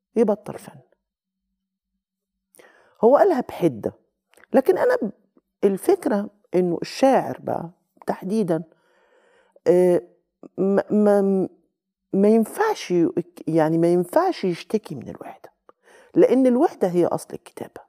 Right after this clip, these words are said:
م-، هو هيتألم من الوحدة، بس أنا بتكلم إنها ما تبقاش،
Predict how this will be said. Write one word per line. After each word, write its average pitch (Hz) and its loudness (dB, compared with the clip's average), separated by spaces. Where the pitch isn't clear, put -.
م-، 196 2
هو 190 0
هيتألم 175 0
من 110 -12
الوحدة، 107 -10
بس - -12
أنا 190 2
بتكلم 208 0
إنها 175 0
ما 185 -2
تبقاش، - -4